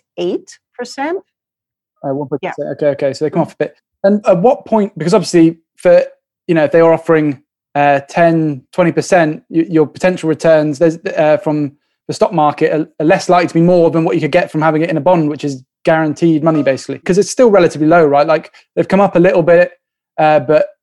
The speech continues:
Speaker 2: in comparison to the s-, you know, stocks that, you know, they're still a long way away. At what point would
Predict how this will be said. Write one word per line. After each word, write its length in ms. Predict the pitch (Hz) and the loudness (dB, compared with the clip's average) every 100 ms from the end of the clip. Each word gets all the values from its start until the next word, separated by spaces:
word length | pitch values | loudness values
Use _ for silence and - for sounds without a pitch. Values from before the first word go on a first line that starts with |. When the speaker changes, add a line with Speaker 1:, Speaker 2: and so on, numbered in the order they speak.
| _ - | _ -6
Speaker 2:
in 120 | 170 | -2
comparison 720 | 170 160 202 196 170 170 160 | -2 0 2 2 2 -2 -2
to 100 | 165 | -2
the 80 | 151 | -4
s-, 160 | - | -6
you 100 | - | -4
know, 120 | 156 147 | -2 -2
stocks 440 | - 165 - - | 0 -2 -2 -12
that, 140 | 160 - - | -16 -18 -8
you 120 | 170 | -6
know, 180 | 147 131 | -4 -4
they're 120 | 156 | -6
still 360 | - 180 147 | 0 0 2
a 40 | 143 | 0
long 220 | 151 151 | 0 2
way 140 | 147 | 4
away. 300 | 139 151 143 139 | 4 4 2 2
At 80 | 180 | 2
what 240 | 240 - | 0 0
point 280 | 214 185 180 _ | 0 0 -4 _
would 260 | 165 165 | -2 -2